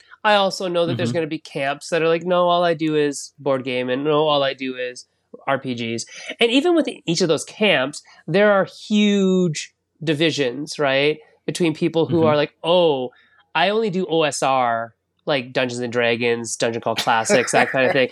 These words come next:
Speaker 2: <laughs>
Speaker 1: And, "Oh, no, I'm only, I only do story gaming." And, you know, some people argue, you know, "Is story gaming even ro-,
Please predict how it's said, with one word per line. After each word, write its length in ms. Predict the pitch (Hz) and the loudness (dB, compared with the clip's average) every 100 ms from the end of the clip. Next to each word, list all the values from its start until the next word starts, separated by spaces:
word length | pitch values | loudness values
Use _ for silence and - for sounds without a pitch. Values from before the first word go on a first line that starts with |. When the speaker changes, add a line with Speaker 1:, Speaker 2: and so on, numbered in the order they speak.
| 160 | -4
Speaker 2:
<laughs> 140 | - 208 | -2 2
Speaker 1:
And, 120 | 208 | 4
"Oh, 220 | 185 170 | 4 2
no, 220 | 170 156 | 2 2
I'm 180 | 156 185 | 2 2
only, 340 | 208 214 175 | 2 2 0
I 120 | 160 180 | 2 0
only 180 | 190 | 0
do 100 | 165 147 | -2 -4
story 320 | - 139 135 | -2 -2 -2
gaming." 460 | 127 117 110 110 _ - | -6 -8 -10 -14 _ -2
And, 260 | 160 160 208 | -2 0 0
you 60 | |
know, 100 | 180 | 0
some 140 | 160 208 | 0 -2
people 220 | 185 - | -2 0
argue, 500 | 156 170 170 165 156 | 0 0 0 0 2
you 100 | 156 | 0
know, 80 | 127 | -2
"Is 100 | - | -2
story 240 | 156 151 | 0 0
gaming 280 | 151 156 156 | 2 2 0
even 300 | 165 160 151 | 0 0 0
ro-, 200 | 147 156 | 0 -2